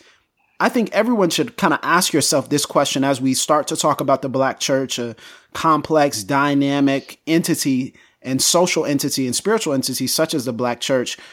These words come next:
We should ask the question, what are our initial interactions with the black church? So I'll ask you first, Jamar. What, what have been your in-, initial interactions and experiences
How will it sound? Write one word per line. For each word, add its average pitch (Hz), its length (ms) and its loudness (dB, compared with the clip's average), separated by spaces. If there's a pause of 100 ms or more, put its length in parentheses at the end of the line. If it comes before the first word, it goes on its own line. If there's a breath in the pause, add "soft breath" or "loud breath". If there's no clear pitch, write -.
(180 loud breath)
We 143 100 2
should 190 140 2
ask 185 320 4
the 156 160 -2
question, 143 640 0
what 185 200 2
are 190 180 2
our 151 180 2
initial 147 680 0
interactions 135 880 -2
with 123 220 -8
the 127 80 -2
black 117 320 -4
church? - 480 -6 (340 loud breath)
So 165 200 0
I'll 196 280 2
ask 175 300 2
you 160 180 0
first, 139 360 0
Jamar. 117 520 -2 (360)
What, 151 440 -2
what 185 160 0
have 214 200 0
been 160 140 4
your 151 220 2
in-, 160 260 -2
initial 160 580 0
interactions 147 1080 0
and 131 160 -6
experiences 135 920 0